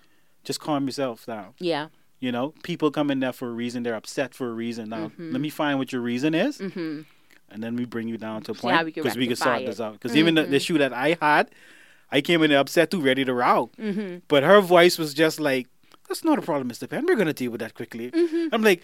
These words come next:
Speaker 1: "I wanna row you,
Speaker 2: <laughs>
Speaker 1: but you just so
Speaker 2: You know?
Speaker 1: kind."
Speaker 2: <laughs>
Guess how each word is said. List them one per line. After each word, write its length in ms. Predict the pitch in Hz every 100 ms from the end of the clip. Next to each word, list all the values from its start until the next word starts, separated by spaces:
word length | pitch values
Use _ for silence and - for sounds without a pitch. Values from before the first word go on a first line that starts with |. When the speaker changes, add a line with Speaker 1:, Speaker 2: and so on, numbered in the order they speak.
| -
Speaker 1:
"I 160 | - 233
wanna 240 | 233 226
row 320 | 185 214 269
you, 280 | 285 302 269 762 -
Speaker 2:
<laughs> 180 | 539 -
Speaker 1:
but 180 | 240 - 831 - - -
you 240 | 247 294
just 380 | 262 262 302 -
so 260 | - 277 269
Speaker 2:
You 100 | 381
know? 100 | 381
Speaker 1:
kind." 340 | 269 262 233
Speaker 2:
<laughs> 60 | -